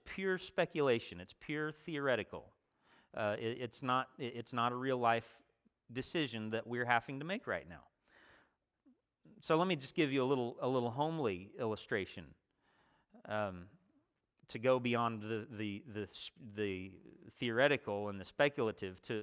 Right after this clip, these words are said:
to real life. You may have heard the story before about the man who was talking to his pastor and was saying he, he was a farmer, and he said, "Oh, pastor, I just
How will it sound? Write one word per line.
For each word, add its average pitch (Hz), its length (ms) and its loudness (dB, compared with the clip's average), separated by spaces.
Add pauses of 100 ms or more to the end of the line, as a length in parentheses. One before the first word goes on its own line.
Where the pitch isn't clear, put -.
to - 140 -8
real 110 200 0
life. 135 400 4 (540)
You 117 180 -2
may 131 160 4
have 120 140 2
heard 143 200 4
the 123 60 0
story 156 380 2
before 123 420 2
about 120 300 4
the 117 80 -4
man 127 360 0 (360)
who 131 120 2
was 117 140 0
talking 127 420 6
to 131 120 -2
his 113 100 -2
pastor 151 640 4
and 110 220 -2
was 110 140 -4
saying 113 360 -4 (300)
he, 123 320 -2
he 123 160 -2
was 120 160 -2
a 120 40 -2
farmer, 131 520 4
and 107 140 -6
he 117 120 -6
said, 127 220 0
"Oh, 139 340 4
pastor, 156 500 8
I 131 200 8
just 127 320 -6